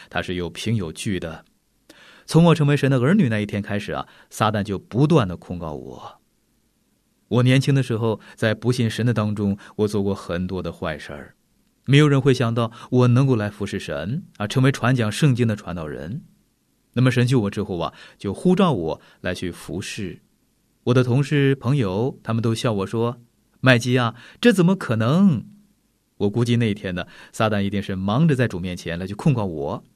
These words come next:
他就说了：“你怎么会选他来服侍啊？他是最没有资格服侍的人呐。”那么撒旦呢，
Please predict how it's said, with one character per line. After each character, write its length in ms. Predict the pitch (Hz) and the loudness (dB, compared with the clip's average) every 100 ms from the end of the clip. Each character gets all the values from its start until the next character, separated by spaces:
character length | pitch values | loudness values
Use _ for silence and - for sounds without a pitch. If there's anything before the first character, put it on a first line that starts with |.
| _ | _
他 120 | - 110 | -6 -4
就 100 | 110 | -2
说 180 | 113 | -2
了 200 | 117 127 - - - | -4 -4 -8 -20 -2
：“你 100 | 156 | 4
怎 120 | 208 208 | 6 6
么 80 | |
会 160 | 180 190 | 6 4
选 380 | 170 127 117 123 | 4 2 2 2
他 240 | - 202 | 2 4
来 160 | 233 190 | 4 2
服 180 | - 131 | 0 -2
侍 180 | 135 | 0
啊？ 260 | 139 127 139 - - | -2 -2 -10 -14 2
他 100 | 156 | 6
是 140 | 165 | 6
最 180 | 170 277 | 6 6
没 100 | 214 | 6
有 120 | 175 | 4
资 200 | - 202 | 4 4
格 120 | 175 | 4
服 180 | 170 156 | 4 2
侍 140 | 175 | 4
的 100 | 160 | 4
人 160 | 127 143 | 2 2
呐。” 280 | 170 113 - _ _ _ _ _ _ _ _ _ | 0 -2 -10 _ _ _ _ _ _ _ _ _
那 60 | 92 | -8
么 80 | 95 | -6
撒 200 | - 92 | -4 -4
旦 100 | 90 | -4
呢， 160 | 82 | -6